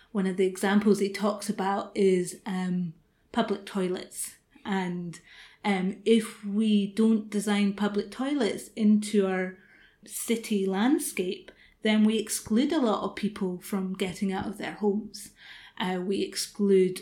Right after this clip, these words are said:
older people that need to visit toilets more regularly, disabled people, parents, you know, people with weak bladders. If you aren't confident that you can go out for a couple of hours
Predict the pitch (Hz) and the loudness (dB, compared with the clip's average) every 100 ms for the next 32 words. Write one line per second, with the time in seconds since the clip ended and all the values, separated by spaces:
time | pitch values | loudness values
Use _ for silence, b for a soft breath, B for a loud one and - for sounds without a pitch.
0 | - 220 233 220 196 202 190 196 190 240 | 0 2 4 4 2 0 -4 -4 -4 -2
1 | 190 190 - 202 190 190 - 202 226 - | -4 -4 -10 -8 -6 -8 -8 -8 -8 -6
2 | 185 180 180 185 180 175 175 170 B B | -6 -6 -6 -6 -6 -6 -8 -10 B B
3 | B 202 190 208 220 220 208 208 185 196 | B -8 2 4 4 2 0 -2 -4 -6
4 | 180 170 160 b b _ _ _ - 214 | -6 -8 -14 b b _ _ _ -4 2
5 | 214 214 196 - - - - - - - | 4 4 0 -4 -10 -8 -8 -10 -14 -2
6 | 208 196 165 - - _ - 202 190 185 | 2 2 -2 -8 -20 _ -8 -4 0 0
7 | 185 240 240 302 392 311 185 208 - B | 0 -6 -2 0 4 4 2 -2 -10 B
8 | B 233 233 269 294 285 269 214 269 269 | B 0 2 2 4 4 4 2 0 0
9 | 277 226 196 - 214 208 220 220 - 208 | 0 0 0 -2 -4 0 4 2 2 0
10 | 214 214 226 - 214 202 202 208 196 190 | 2 2 0 -2 -4 -4 -4 -4 -4 -4
11 | 190 185 175 175 | -6 -6 -8 -12